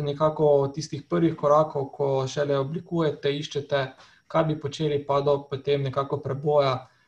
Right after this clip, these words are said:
na globalni trg. Ehm, za en lep primer, na katerega smo zelo ponosni, je,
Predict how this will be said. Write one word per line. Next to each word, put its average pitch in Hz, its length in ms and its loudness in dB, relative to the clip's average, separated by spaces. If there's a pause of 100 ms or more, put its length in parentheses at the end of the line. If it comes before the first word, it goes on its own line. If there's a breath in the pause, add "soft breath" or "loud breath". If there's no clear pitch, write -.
(260 soft breath)
na 135 640 -2
globalni 139 580 0
trg. 190 320 2 (520 soft breath)
Ehm, 139 360 -2
za 147 180 2
en 156 260 2
lep 175 240 -2
primer, 151 320 0
na 147 100 0
katerega 139 400 -2
smo 135 160 -6
zelo 143 240 -2
ponosni, 139 540 -4
je, 131 200 0